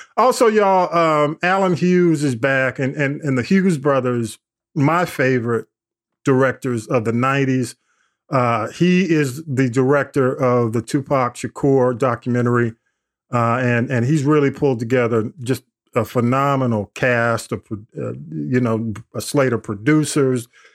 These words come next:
you know, from Quincy Jones. I mean, I could go down. I mean, just everybody is involved in this. Uh, the rappers from Eminem, Snoop, Dre, um, you know, and all the acquaintances who knew, uh,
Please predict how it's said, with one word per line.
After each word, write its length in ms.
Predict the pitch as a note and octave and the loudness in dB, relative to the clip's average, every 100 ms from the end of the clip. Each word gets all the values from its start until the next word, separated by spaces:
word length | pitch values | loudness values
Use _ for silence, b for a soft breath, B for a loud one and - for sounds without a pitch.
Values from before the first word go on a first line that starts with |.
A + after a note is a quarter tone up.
| b | b
you 80 | C#3+ | 0
know, 120 | A#2+ | 0
from 180 | G#2+ G2+ | -2 -10
Quincy 500 | - D#3+ D3 - A2+ | -2 -2 0 -4 -8
Jones. 880 | G2+ C3+ D3 D3 C#3 C3+ C3+ C3 - | -2 0 2 2 2 0 0 -2 -2
I 80 | D3 | 0
mean, 100 | C#3 | 0
I 80 | F#3 | -2
could 140 | C#3+ | 0
go 120 | C#3+ | 2
down. 220 | C3 A#2+ | 2 0
I 40 | B2+ | 0
mean, 180 | C3+ C#3 | -2 -2
just 180 | C3+ _ | -6 _
everybody 720 | E3+ F#3 E3+ B2 A#2 G#2 G#2 - _ _ _ - | -2 2 0 0 -2 0 -4 -8 _ _ _ -2
is 160 | B2 | 2
involved 460 | B2 A2+ A#2 A2 A2+ | 2 2 2 2 0
in 140 | A#2 | 0
this. 320 | A2+ G#2+ - - | 0 -2 -4 -6
Uh, 160 | B2 G#2+ | -2 0
the 120 | A2 | 0
rappers 680 | A2 C3+ C#3+ C#3 C3+ B2+ A#2+ | 0 0 0 -2 -2 0 -2
from 200 | A#2+ A#2 | -4 -2
Eminem, 920 | D3 C#3 C3+ C3 C3+ C3 B2+ B2+ B2 | -2 0 0 2 2 2 2 0 -2
Snoop, 640 | - - C#3+ D3 C#3+ C#3+ _ _ _ _ B2 | -4 -4 0 2 2 -2 _ _ _ _ -10
Dre, 800 | B2 C3+ C#3 C#3+ C#3 C3 B2+ B2+ _ _ _ _ | 0 2 4 2 2 2 0 -4 _ _ _ _
um, 720 | B2+ B2 A#2+ A#2 A#2 A#2 A#2+ - | -2 0 2 2 2 0 -2 -4
you 160 | C3 C3+ | -2 0
know, 240 | C3 A#2+ | 2 0
and 180 | D3+ B2+ | 0 -2
all 220 | D3 D3 | 2 2
the 140 | C#3 B2+ | 2 0
acquaintances 920 | - C3+ B2+ C3 A#2 - B2 A#2 - _ | 0 -2 -2 -2 -4 0 0 0 -6 _
who 200 | - B2 | 0 2
knew, 480 | A2+ C3 C#3 C#3+ C#3 _ _ _ - | 2 2 2 0 -4 _ _ _ -4
uh, 360 | B2 B2 A#2 | 0 2 0